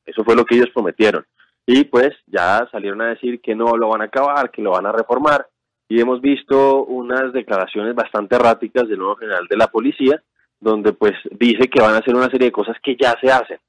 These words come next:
Dice, "No, es que ahora el esmat va a estar acompañado por unos, eh, gestores de convivencia. Yo puedo hablar por lo menos por el caso de Bogotá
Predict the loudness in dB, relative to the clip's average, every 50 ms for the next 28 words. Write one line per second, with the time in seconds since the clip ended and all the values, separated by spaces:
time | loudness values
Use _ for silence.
0 | _ _ _ _ _ _ -8 -4 -2 -2 0 0 -2 -2 0 2 4 4 4 4
1 | 2 0 -2 -2 -2 -2 -2 -2 -2 -6 _ _ _ -6 -6 -4 -4 -4 -4 -2
2 | -4 -6 -10 -8 -6 -6 -6 -4 -2 -2 0 0 0 -2 -4 -4 -2 0 0 2
3 | 0 0 -4 -8 _ _ _ _ _ _ _ -8 -6 -4 -2 -2 -2 -2 -2 -4
4 | -6 -12 -8 -2 0 2 2 2 2 2 0 -2 -4 -4 -8 -14 -6 -4 -4 -2
5 | 2 4 4 4 4 4 2 0 -2 0 2 2 2 2 2 -2 -8 -12 -10 -10
6 | -6 0 2 4 4 4 4 2 0 -2 -4 -4 -4 -4 -2 -2 -4 -4 -4 -6
7 | -6 -6 -4 -2 -2 -4 -2 -2 0 0 0 0 -2 -2 -2 -2 -2 -2